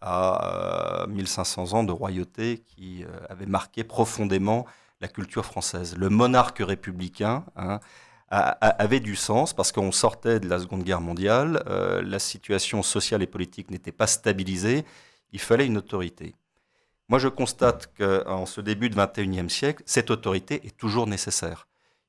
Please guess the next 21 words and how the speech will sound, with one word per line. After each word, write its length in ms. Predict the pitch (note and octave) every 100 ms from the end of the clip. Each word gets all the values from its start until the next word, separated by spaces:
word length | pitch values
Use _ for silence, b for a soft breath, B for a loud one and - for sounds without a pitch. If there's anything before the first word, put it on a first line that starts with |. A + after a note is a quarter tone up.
| -
Il 80 |
y 60 | G2+
a 60 | A2
aujourd'hui, 800 | G2+ A2 G2+ A2 A2 G2+ - -
euh, 100 | F#2+ G2
une 120 | G2
France 380 | - G#2 G2+ -
qui 160 | -
est 60 | F2+
plongée, 640 | - G2+ G2+ G2 G#2 G2 E2+ - E2+
euh, 720 | E2+ E2+ G1+ - G1+ G1+ -
dans 360 | F2+ F2+ G2+ F#2+
une 240 | F2+ G2
guerre 320 | G2 G#2+ F#2+
que 80 | -
nous 260 | F2 E2+ F#2
ont 80 | F#2
déclarée, 800 | F2 B2+ B2+ G#2+ G2 G2+ F#2+ b b b b b -
euh, 60 | E2+
des 140 | F2
terroristes, 640 | - F2+ F#2 B2+ F3 -